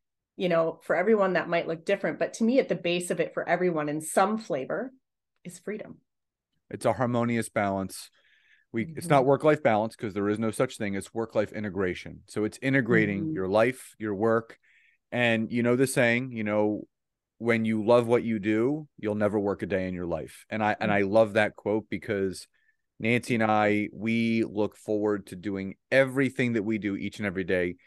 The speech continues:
Speaker 2: the same exact way that you do. So, Adrienne, you know, becoming friends over the last couple of years, it's just an honor and a privilege having you on the podcast today.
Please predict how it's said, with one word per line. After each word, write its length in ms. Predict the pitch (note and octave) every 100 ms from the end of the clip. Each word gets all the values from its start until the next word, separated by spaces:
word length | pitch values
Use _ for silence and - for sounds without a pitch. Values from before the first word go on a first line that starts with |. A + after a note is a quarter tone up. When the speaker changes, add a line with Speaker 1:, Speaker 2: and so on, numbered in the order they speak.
| _ _
Speaker 2:
the 80 | -
same 320 | - - G#2
exact 420 | G2+ E2+ G2+ F2+ -
way 180 | F2
that 160 | E2 D#2+
you 180 | - D#2+
do. 240 | - D2+
So, 380 | - B2+ A2+ G#2 _ _ _ -
Adrienne, 540 | C#3+ C#3 C3+ C3+ C3 B2+
you 80 | B2
know, 200 | A#2 G#2+
becoming 440 | F#2+ - B2 A#2+
friends 260 | G2+ A#2+ A#2
over 120 | A2
the 80 | G#2+
last 240 | A2+ A2
couple 260 | - A2+ A2
of 80 | G2+
years, 380 | G#2+ G#2+ G2+ -
it's 160 | F#2+ -
just 200 | A2+ -
an 100 | G2
honor 340 | - A2 A2+ A2
and 180 | G#2 G2
a 40 |
privilege 440 | F2 A2 G2 G2+
having 340 | - G#2+ G2+ G2+
you 180 | G2+ F#2+
on 100 | F#2+
the 60 |
podcast 540 | - G#2 G2 - G2 -
today. 480 | - F#2+ F#2 F#2